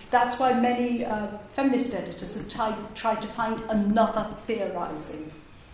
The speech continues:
for, for editing text. So I just put that forward as, as, as, as, as an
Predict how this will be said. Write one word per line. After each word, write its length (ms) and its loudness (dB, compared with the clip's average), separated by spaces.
for, 320 -4
for 260 -8
editing 460 -4
text. 420 -12
So 260 -2
I 60 0
just 420 -2
put 160 -2
that 220 0
forward 260 -2
as, 240 -8
as, 220 -14
as, 280 -8
as, 280 -8
as 240 0
an 200 0